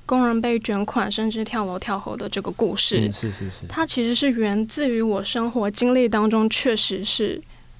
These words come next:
Speaker 1: 是有其人的，
Speaker 2: 嗯。
Speaker 1: 就阿龙父子嘛。那我那位亲，亲戚，他就是最后他其实不是去跳楼，他是去跳淡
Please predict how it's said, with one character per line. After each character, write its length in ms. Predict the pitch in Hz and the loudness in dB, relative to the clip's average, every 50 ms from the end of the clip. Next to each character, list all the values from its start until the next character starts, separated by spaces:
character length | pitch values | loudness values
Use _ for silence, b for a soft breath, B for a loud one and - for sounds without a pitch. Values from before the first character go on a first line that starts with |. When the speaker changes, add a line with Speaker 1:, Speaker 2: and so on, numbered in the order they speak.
| B - | B -4
Speaker 1:
是 180 | - - - | -2 0 2
有 100 | 240 139 | 2 2
其 280 | 127 - - - - - | 0 0 0 -2 -2 -2
人 320 | - - - - - 127 | -4 -4 -4 -4 -6 -8
的， 180 | - 127 - 277 277 - | -8 -8 -10 -12 -10 -8
Speaker 2:
嗯。 140 | - 113 101 - - | -6 -6 -6 -6 -4
Speaker 1:
就 80 | 247 - | -4 -4
阿 180 | - 233 233 | -2 0 0
龙 200 | 240 220 190 165 | 2 0 0 -2
父 220 | 202 - - 214 - | -2 -2 -2 -2 -2
子 260 | - - - - - - | -4 -8 -14 -12 -12 -10
嘛。 100 | - - - B B B B B B B B B | -10 -10 -12 B B B B B B B B B
那 120 | 294 294 262 | 2 4 4
我 160 | 214 208 202 | 4 4 4
那 120 | 226 254 | 4 4
位 160 | 277 277 262 | 4 2 2
亲， 240 | 247 - - - 262 - - - | 2 0 -2 -2 -4 -8 -10 -6
亲 300 | - - - 269 254 262 | -2 0 2 4 4 4
戚， 240 | 262 - - 277 254 | 4 4 2 2 0
他 180 | 233 - 240 226 | 0 0 0 -2
就 140 | 220 214 214 | 0 0 0
是 160 | - 233 214 | 0 0 0
最 180 | - - 220 | 0 -2 -2
后 140 | 208 208 208 | -2 0 0
他 100 | 208 240 | 0 -2
其 160 | 240 - - | -2 -2 -4
实 80 | 214 190 | -6 -8
不 120 | - - | -8 -4
是 180 | 202 - 208 208 | -4 -2 0 0
去 80 | 202 196 | -2 -2
跳 260 | - - 226 - - - | -2 -2 -2 -2 -2 -2
楼， 280 | 98 82 90 82 - - - B B B B B B B | -4 -4 -4 -4 -6 -8 -12 B B B B B B B
他 160 | B 254 247 | B 0 0
是 120 | - - 233 | 2 2 0
去 220 | 214 - 233 208 | 0 0 0 0
跳 260 | - - 226 - 80 | 0 0 -2 -2 -2
淡 160 | - - - | -2 -4 -6